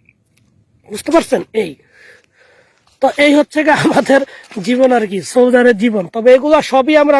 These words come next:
গুলি করে ভূপাতিত করছি, তো আমি নিজেই একজন স্নাইপার, আমার দ্বারা এগুলা সব হইছে। আমি সবসময় ফাঁদ পাইতে থাকি, একটা ড্রোন আসলেই সেটাতে গুলি করি, অগন্ডল গুলি করি, মানে,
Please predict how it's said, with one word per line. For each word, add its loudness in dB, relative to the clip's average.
গুলি 2
করে 2
ভূপাতিত -4
করছি, -8
তো 4
আমি -2
নিজেই 2
একজন -4
স্নাইপার, -2
আমার 0
দ্বারা 2
এগুলা 0
সব 0
হইছে। -4
আমি -6
সবসময় 2
ফাঁদ 0
পাইতে 4
থাকি, -2
একটা -2
ড্রোন 6
আসলেই -4
সেটাতে 2
গুলি -2
করি, -4
অগন্ডল 4
গুলি 0
করি, -10
মানে, -4